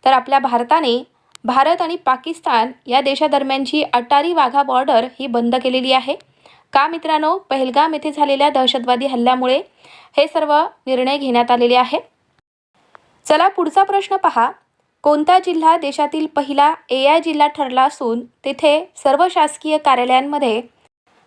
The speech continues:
एआय प्रणालीचा वापर सुरू करण्यात आलेला आहे? तर कोणता जिल्हा आहे? तर सिंधुदुर्ग हा जिल्हा आहे. तर या ठिकाणी सर्व शासकीय कार्यालयांमध्ये एआय प्रणालीचा वापर हा सुरू करण्यात आलेला आहे,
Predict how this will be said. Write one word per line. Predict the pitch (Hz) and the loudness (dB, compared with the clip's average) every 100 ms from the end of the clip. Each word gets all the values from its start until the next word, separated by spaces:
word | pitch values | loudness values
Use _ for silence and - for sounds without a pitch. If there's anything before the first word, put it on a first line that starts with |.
| _ | _
एआय | 254 285 311 | 4 4 4
प्रणालीचा | 339 330 302 311 302 339 | 2 2 2 0 0 0
वापर | 302 247 269 | 0 0 -2
सुरू | 311 277 247 | -2 -6 -4
करण्यात | 240 233 240 | 0 2 2
आलेला | 240 240 247 | 2 4 2
आहे? | 247 277 453 _ _ - | 0 -2 -8 _ _ -4
तर | 277 | -4
कोणता | 302 277 262 320 | -2 -2 0 -2
जिल्हा | 311 294 311 | -2 0 2
आहे? | 302 294 359 _ _ _ _ _ - | 2 -2 -8 _ _ _ _ _ 0
तर | 285 | 0
सिंधुदुर्ग | 320 302 277 302 311 285 330 - _ _ | 0 -4 -4 -2 0 2 0 -2 _ _
हा | 240 | -4
जिल्हा | 233 240 254 | -2 0 0
आहे. | 254 269 294 | 0 -4 -4
तर | |
या | 294 247 | 0 0
ठिकाणी | 247 254 302 277 240 254 _ _ _ - | -2 -4 -2 -2 -4 -6 _ _ _ -2
सर्व | 320 339 349 | 0 2 2
शासकीय | 359 277 277 - 285 311 | 2 0 0 -4 -2 0
कार्यालयांमध्ये | 294 240 240 247 269 285 233 254 - | 2 2 4 2 0 -2 0 0 -2
एआय | 247 254 285 | 0 2 2
प्रणालीचा | 294 269 254 247 254 | 0 -2 -2 -2 -2
वापर | 240 233 240 | 0 0 0
हा | 240 240 | 0 -2
सुरू | 240 233 | -2 -8
करण्यात | 214 220 226 | -2 0 2
आलेला | 226 220 226 | 0 2 0
आहे, | 226 | -2